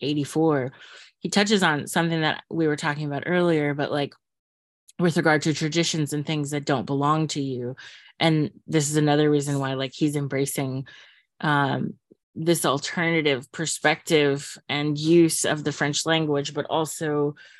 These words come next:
kind of upending and challenging French culture by looking to Blackness and, and kind of inserting it into every aspect of his political, social, and artistic life.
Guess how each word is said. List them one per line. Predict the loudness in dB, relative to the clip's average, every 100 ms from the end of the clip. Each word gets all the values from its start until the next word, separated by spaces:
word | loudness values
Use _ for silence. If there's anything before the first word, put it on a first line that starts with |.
| _ -6
kind | -4
of | -2 -2
upending | 0 2 2 2 0 -2 -6
and | -6
challenging | -2 2 2 2 0 -2
French | -2 -4 -2
culture | 2 2 2 0 0 -4 _ -4
by | 0 2 2 -2 -4 -10 _ _ _ -6
looking | -2 0 0 -2 -4 -10 _ -8
to | 0 0 0 -2 -8 _ 0
Blackness | 2 2 -2 -4 -6 -6
and, | -4 -2 -4 -6 -6
and | -6 -6 -6 -10 -14
kind | -8 -6
of | -6 -10 _ _ _ _
inserting | 0 0 2 2 4 2
it | 0 -2
into | -2 -2 -2 0
every | 0 0 -2
aspect | -2 -4 -4 -6 -6
of | -8
his | -8
political, | -2 0 0 0 -4
social, | -2 -4 -2 -2 -4
and | -4 -6
artistic | -6 -6 -8 -8 -6
life. | 0 0 -2